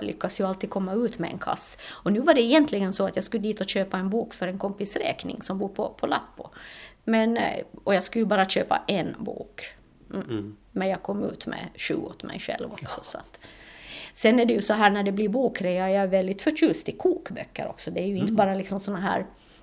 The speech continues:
Speaker 1: romaner och sånt, utan jag har mycket kokböcker och, och, och annat sånt här roligt som man kan tycka att, oj, men det där kanske jag behöver. Så, så kokböcker är alltid trevligt att köpa på bokrea, tycker jag, för att de är ju ganska dyra annars och sådär och,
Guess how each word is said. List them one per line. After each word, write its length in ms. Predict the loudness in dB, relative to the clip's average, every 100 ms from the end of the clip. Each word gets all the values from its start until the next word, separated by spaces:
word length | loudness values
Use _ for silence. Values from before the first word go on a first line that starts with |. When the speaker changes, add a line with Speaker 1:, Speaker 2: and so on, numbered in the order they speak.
| _ -8 0
Speaker 1:
romaner 560 | 2 4 4 4 4
och 80 | 2
sånt, 400 | 4 2 2 0
utan 360 | 0 0 -2 -2
jag 140 | 0
har 80 | 0
mycket 320 | 0 -2 -4
kokböcker 760 | -4 -4 -2 0 0 0 0 4
och, 320 | 6 6 4
och, 340 | 4 4 2 4
och 360 | 4 2 2 4
annat 260 | 4 0
sånt 160 | -2 -2
här 120 | -4 -2
roligt 320 | 0 0 -2
som 120 | -4
man 100 | -4
kan 140 | -6 -6
tycka 240 | -2 0
att, 100 | 4
oj, 320 | 6 6 4
men 160 | 2 0
det 80 | 0
där 240 | 0 0 -2
kanske 340 | -6 -6 -4
jag 100 | -2
behöver. 460 | -2 -2 -4 -6 -8 -10 -16 -18 -18 -20 -10
Så, 580 | 0 2 4 6 6 4 0 -12 _ _ _ -10 -2
så 140 | 0
kokböcker 600 | 4 4 4 0 2 0
är 60 | 0
alltid 300 | -2 -6 -6
trevligt 400 | -6 -6 -8 -4
att 80 |
köpa 280 | -2 -2 -2
på 140 | -2 -2
bokrea, 540 | -2 -6 -4 -4 -4
tycker 280 | -8 -6 -6
jag, 80 | -2
för 100 | -4
att 140 | -2
de 160 | 2 4
är 40 |
ju 80 | 4
ganska 300 | 2 0 0
dyra 300 | 0 0 2
annars 440 | 2 0 -2 -8 -8
och 100 | -6
sådär 360 | -4 -2 -2 -4
och, 180 | -8